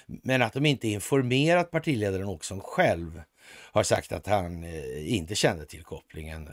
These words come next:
Men det har väl reviderat lite sen också. Så det ser lite konstigt ut alltihopa. Och att han hade tvingats avgå om han gjorde det.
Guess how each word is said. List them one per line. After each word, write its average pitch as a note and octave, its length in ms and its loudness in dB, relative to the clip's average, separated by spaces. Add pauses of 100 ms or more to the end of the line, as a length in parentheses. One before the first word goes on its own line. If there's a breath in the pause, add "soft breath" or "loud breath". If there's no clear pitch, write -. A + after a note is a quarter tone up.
(120)
Men E2+ 280 -10
det G2+ 80 -2
har G#2+ 240 2
väl G2+ 220 -4
reviderat G2+ 520 0
lite D#2+ 180 -12
sen D#2+ 220 -10
också. D#2 280 -14
Så - 100 -10
det A2+ 140 0
ser C#3 180 0
lite C#3+ 200 -2
konstigt F3 440 -2
ut B2 180 0
alltihopa. A2 560 0 (440 loud breath)
Och C#3 340 6
att C#3+ 100 4
han C#3 100 2
hade C#3 160 2
tvingats D#3 720 -2
avgå A#2 520 2 (100)
om G2+ 120 -4
han G2+ 180 -4
gjorde B2+ 420 0
det. F#2+ 260 -2